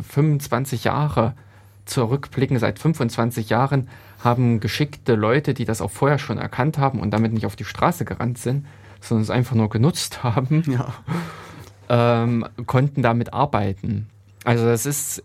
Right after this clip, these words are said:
Speaker 1: fünfundzwanzig Jahre, das ist ein wahnsinniger Zeitraum.
Speaker 2: Hm.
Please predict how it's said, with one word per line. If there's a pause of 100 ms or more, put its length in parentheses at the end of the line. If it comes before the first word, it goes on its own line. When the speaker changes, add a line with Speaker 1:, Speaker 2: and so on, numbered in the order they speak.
Speaker 1:
fünfundzwanzig
Jahre,
das
ist
ein
wahnsinniger
Zeitraum.
Speaker 2:
Hm.